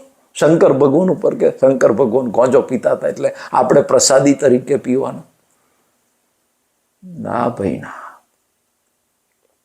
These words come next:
શંકર ભગવાને ઝેર પીધું, ઝેર પીધું. તારાથી આ સમાજમાં જે ઝેર છે એ ઝેર પીવાની તાકાત છે તારામાં? હમ? તો પછી ગાંજો પી.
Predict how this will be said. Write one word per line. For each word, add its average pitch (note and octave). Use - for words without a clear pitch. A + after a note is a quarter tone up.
શંકર B2
ભગવાને G#2+
ઝેર D3
પીધું, C3
ઝેર C#3+
પીધું. C#3+
તારાથી C3+
આ B2+
સમાજમાં D#3
જે C3
ઝેર D3+
છે C#3+
એ C#3+
ઝેર D#3
પીવાની C3
તાકાત C3+
છે G3+
તારામાં? G3
હમ? B3
તો G3
પછી A#3+
ગાંજો E3+
પી. C3+